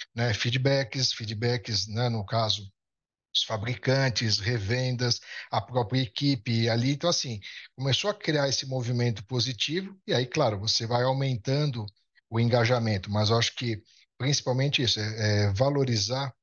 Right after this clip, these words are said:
as pessoas e acho que principalmente valorizar, né, a,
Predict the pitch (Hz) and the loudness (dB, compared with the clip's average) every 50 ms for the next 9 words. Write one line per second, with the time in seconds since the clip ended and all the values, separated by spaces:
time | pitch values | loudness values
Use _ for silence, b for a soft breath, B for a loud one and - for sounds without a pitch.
0 | _ _ - 107 110 - - 117 104 - - - 123 139 147 156 151 135 113 113 | _ _ -8 -6 -6 -6 -4 -4 -2 -2 -2 -2 -4 -4 0 0 2 2 2 0
1 | 117 117 113 113 113 107 - - 113 98 - 127 135 - - - 127 117 110 110 | 0 0 2 2 2 0 0 -2 -6 -8 -6 -2 -2 -2 -2 -2 -4 -2 -2 0
2 | 117 123 131 131 - 147 135 - B B B B B B B - 101 120 127 127 | 0 0 0 0 -2 -4 -6 -8 B B B B B B B -6 0 2 4 4
3 | 127 127 123 120 117 104 95 104 113 120 127 127 131 135 131 127 117 110 101 104 | 4 4 4 4 4 2 0 0 0 -2 0 0 0 0 0 2 0 0 0 -2
4 | 104 113 110 113 120 123 131 127 - 120 113 107 107 107 107 107 104 101 | -4 -6 -4 0 0 0 0 0 -2 -2 -2 0 0 0 0 -2 -4 -6